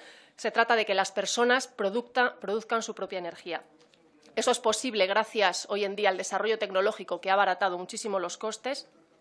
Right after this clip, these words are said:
y dificultarlo bien con peajes, con trabas administrativas o limitando su uso, creemos que es un error estratégico que va en contra de cualquier idea de progreso social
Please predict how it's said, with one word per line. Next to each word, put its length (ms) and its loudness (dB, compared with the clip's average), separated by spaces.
y 80 -4
dificultarlo 800 4
bien 160 -2
con 180 -4
peajes, 500 2
con 140 -6
trabas 220 4
administrativas 840 0
o 100 4
limitando 460 2
su 160 -6
uso, 340 -2
creemos 380 4
que 60 -2
es 100 -2
un 100 2
error 220 4
estratégico 760 0
que 140 -2
va 100 4
en 120 0
contra 360 2
de 100 -2
cualquier 340 -2
idea 340 2
de 100 -6
progreso 480 -4
social 560 4